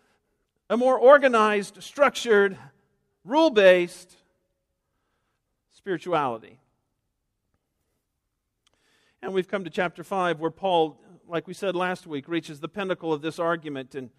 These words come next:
he's just so blatant in this passage. And I'm gonna kinda work our way through these twelve verses,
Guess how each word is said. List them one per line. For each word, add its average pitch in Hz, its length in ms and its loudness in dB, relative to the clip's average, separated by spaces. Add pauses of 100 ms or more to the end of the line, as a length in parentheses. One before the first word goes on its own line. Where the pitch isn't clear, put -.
(1600)
he's 185 180 -10
just 175 180 -12
so 202 140 -6
blatant 160 640 -4
in 160 200 -8
this 160 180 -6
passage. 160 520 -12
And 165 100 -10
I'm 185 80 -6
gonna 175 200 -6 (140)
kinda 214 300 -6
work 220 260 0
our 190 160 4
way 190 220 0
through 190 220 -2
these 175 180 -10
twelve 185 300 0
verses, 185 480 -4